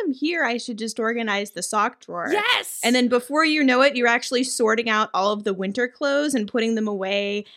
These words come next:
Speaker 1: and making a donate pile and then bringing out the summer clothes, and then you turn around two hours later, and there is still a basket of laundry sitting on the bed.
Speaker 2: That's literally it, Michelle. That's literally what happened to me. Like, it was, <laughs> I was like, "Colleen, stay."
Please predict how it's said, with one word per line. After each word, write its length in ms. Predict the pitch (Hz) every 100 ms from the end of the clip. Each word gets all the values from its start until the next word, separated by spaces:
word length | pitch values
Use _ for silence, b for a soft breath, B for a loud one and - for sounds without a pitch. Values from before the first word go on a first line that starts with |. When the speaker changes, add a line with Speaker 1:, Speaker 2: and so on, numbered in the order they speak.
| B
Speaker 1:
and 160 | - 214
making 300 | 214 226 220
a 40 |
donate 440 | 202 202 208 214 202
pile 440 | 220 202 196 196
and 120 | 208
then 100 | 190
bringing 340 | 190 214 214 214
out 180 | 196 214
the 60 |
summer 360 | 214 208 202 202
clothes, 360 | 226 202 202
and 80 | 226
then 120 | 196
you 80 | 196
turn 240 | - 233 220
around 320 | 208 208 208
two 160 | 247
hours 320 | 202 196 196 196
later, 300 | 185 196 208
and 180 | 202
there 100 | 190
is 160 | 185 190
still 380 | - 190 180 175
a 60 | 185
basket 460 | 185 170 185 190
of 160 | - 165
laundry 420 | 170 170 175 180
sitting 420 | 180 - 170 165 -
on 100 | -
the 80 | -
bed. 280 | - - -
Speaker 2:
That's 200 | 339 392
literally 380 | 381 427 427 415 403 415
it, 100 | -
Michelle. 440 | 330 370 285 214 -
That's 220 | 339 349
literally 320 | 370 359 359
what 140 | 339
happened 340 | 359 339 339 285
to 60 | 277
me. 240 | 220 180 _
Like, 200 | 311 349
it 80 | 370
was, 160 | 381
<laughs> 180 | 415 415
I 120 | 453 440 427
was 120 | 453
like, 120 | 349
"Colleen, 520 | - 370 427 381 214 -
stay." 440 | - - 381 370